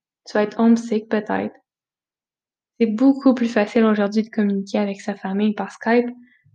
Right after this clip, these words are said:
mais quand tu vas finir de leur parler, tu vas comme avoir un drôle de sentiment,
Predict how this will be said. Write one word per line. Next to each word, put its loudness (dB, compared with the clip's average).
mais -2
quand 2
tu -6
vas 2
finir 4
de 0
leur -8
parler, 0
tu -18
vas -4
comme -2
avoir 2
un -2
drôle 2
de 0
sentiment, -8